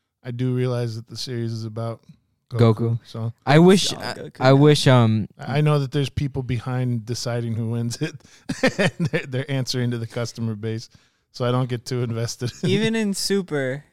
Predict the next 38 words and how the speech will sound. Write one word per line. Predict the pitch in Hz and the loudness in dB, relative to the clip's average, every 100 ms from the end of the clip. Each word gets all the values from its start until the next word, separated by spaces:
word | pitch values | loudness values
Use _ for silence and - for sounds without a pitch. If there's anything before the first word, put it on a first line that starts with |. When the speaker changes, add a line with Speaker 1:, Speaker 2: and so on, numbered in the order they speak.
| - | -20
Speaker 3:
same | 160 - 123 127 | -14 -10 -10 -10
thing. | 131 127 139 | -12 -14 -8
Speaker 1:
I, | 151 165 185 | -2 2 2
I, | 214 | 4
well, | 196 | 4
I | 208 185 | 4 2
think | 254 226 | 2 2
Vegeta, | 165 139 156 143 131 | 2 4 4 2 2
honestly, | 165 175 - 165 | 0 0 0 0
I | |
think | 143 160 127 | -2 -4 -10
Vegeta's | 131 123 113 131 151 131 | -8 -8 -4 -2 -2 -2
a | 123 | -2
more | 123 120 110 101 - _ _ | -2 -2 -4 -8 -12 _ _
interesting | 131 135 147 - 160 151 | -8 -6 -6 -6 -6 -4
character. | 160 156 147 165 165 - _ - | -4 -6 -8 -10 -10 -14 _ -10
Speaker 3:
He | 180 | -4
had | 190 | -2
a | 175 | -2
much | 139 143 151 151 - - - _ _ _ - | -4 -6 -6 -4 -8 -12 -18 _ _ _ -4
Speaker 1:
Well, | 165 | 2
he | 185 | 2
had | 196 | 2
a | |
story | 147 - 147 123 | 0 0 -2 -2
arc. | 98 98 - _ | -6 -12 -18 _
Speaker 3:
Yeah. | 143 117 143 _ _ _ _ | -6 -6 -10 _ _ _ _
Speaker 1:
Ve-, | 127 151 156 | -6 -6 -4
in | 175 165 160 | -4 0 0
Goku, | 156 185 - 202 | 2 0 -2 -2
there's | 165 175 | 0 2
a | |
really | 185 233 | 2 0
good | 185 131 | 0 -2
series, | - 139 139 123 113 - | -2 0 2 2 0 -2
um, | 120 117 113 107 - _ - _ _ - | 0 2 2 0 -4 _ -20 _ _ -2
on | 127 | 2
YouTube | 127 135 - 117 110 | 4 2 -2 -2 -2